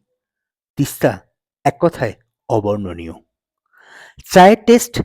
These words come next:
মোটামুটি ভালোই ছিল, সেটা আমার অভিব্যক্তিতেই বুঝতে পারছেন। ভাবুন তো, একদিকে তিস্তার ব্যস্ততা আর একদিকে গ্যাংটকের হাতছানি। সত্যি, এ যাত্রাপথের কোনো তুলনাই হয় না,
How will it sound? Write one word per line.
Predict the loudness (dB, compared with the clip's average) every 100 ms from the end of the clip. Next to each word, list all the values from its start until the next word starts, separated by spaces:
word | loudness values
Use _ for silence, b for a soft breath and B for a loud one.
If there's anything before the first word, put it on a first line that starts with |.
| -6
মোটামুটি | -4 -2 -2 -4
ভালোই | -6 -4 -4
ছিল, | -4 -8 -8 -12 -14
সেটা | -8 -4 -4
আমার | -4 -6
অভিব্যক্তিতেই | -6 -6 -6 -8 -8 -6
বুঝতে | -6 -8 -6
পারছেন। | -6 -6 -10 -18 _ _ _ _ _ _ -6
ভাবুন | 2 4 4 0
তো, | -4 -8 _ -20 B B
একদিকে | 0 0 0 0 0 -4 b b -4
তিস্তার | -4 -2 -4 -2
ব্যস্ততা | -4 -4 -8 -6 -8 -10 _ _
আর | -8
একদিকে | -8 -6 -6 -4 -4 _ -14
গ্যাংটকের | -8 -8 -8 -10 -10
হাতছানি। | -8 -12 -12 -16 -16 -20 _ _ _ _ -10
সত্যি, | -4 -2 -2 -4 -8 _ _ _ _ 2
এ | 2
যাত্রাপথের | 4 0 0 -2 -2 -2 -4 -6 _ _ _
কোনো | -6 -4 -4
তুলনাই | -4 -4 -4 -4
হয় | -6 -10 -14
না, | -14